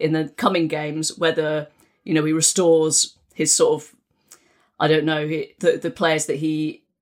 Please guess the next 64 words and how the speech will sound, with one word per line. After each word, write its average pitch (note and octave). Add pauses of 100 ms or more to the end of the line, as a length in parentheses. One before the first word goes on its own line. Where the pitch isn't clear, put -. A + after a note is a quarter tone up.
(140)
I F3
don't A3+
wanna G3+
say F#3
trust, -
'cause -
I'm D3+
sure F3+
he D#3+
trusts D#3+
all D#3
of D3+
them, C#3
but D3 (360)
just E3
whether, F3
what, E3 (220)
if D#3+
he F#3
is E3
gonna E3+
kind E3
of D3+
revert E3
back -
to, D#3+ (640)
to, E3
uh, D#3+
the E3
sort D#3
of, -
uh, D#3 (140)
experience D#3+
of D3+
Steph -
Houghton D#3
and, D3+
and D3
things D3
like D3
that. D#3
So, D#3
um, D#3+ (240)
yeah, F3+
I F3+
mean, F#3
obviously F3+
a F3
really E3+
important D#3+
win E3
for -
City. D#3
They D#3+
were E3
under D#3
a D#3
lot D#3
of D3
pressure D3
in D3
this C#3+
one, D3
but D#3